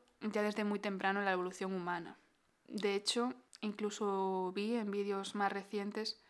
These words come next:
que las dos especies que mencionamos antes, el Horrorin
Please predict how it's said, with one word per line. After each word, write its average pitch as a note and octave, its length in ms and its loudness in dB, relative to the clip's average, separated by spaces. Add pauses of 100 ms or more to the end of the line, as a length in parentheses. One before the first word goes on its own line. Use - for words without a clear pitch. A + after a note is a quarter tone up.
(140)
que G#3 260 2
las F#3 260 2
dos G3 120 -2
especies G3+ 500 -4
que F#3+ 380 -6
mencionamos G3 760 -2
antes, G#3+ 520 -2 (380)
el F#3+ 180 -2
Horrorin G3 580 -2